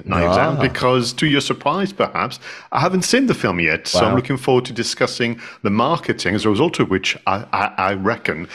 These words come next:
Speaker 1: I'll be quite looking forward to watching it. But please, if you can, no spoilers.
Speaker 2: Absolutely. And I have to say, Pascal, it'll be hard not to spoil it. So I really will need to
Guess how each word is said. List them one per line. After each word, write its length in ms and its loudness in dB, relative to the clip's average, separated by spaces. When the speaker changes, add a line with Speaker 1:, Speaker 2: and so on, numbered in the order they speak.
Speaker 1:
I'll 80 0
be 160 2
quite 440 -2
looking 280 0
forward 300 4
to 120 0
watching 360 0
it. 140 -4
But 280 -2
please, 520 0
if 140 -2
you 80 2
can, 420 -2
no 160 2
spoilers. 580 -2
Speaker 2:
Absolutely. 680 2
And 200 4
I 60 2
have 160 0
to 100 0
say, 260 6
Pascal, 440 2
it'll 200 2
be 120 0
hard 480 0
not 220 -6
to 100 -8
spoil 460 -4
it. 160 -8
So 260 4
I 100 4
really 460 6
will 260 4
need 220 2
to 160 4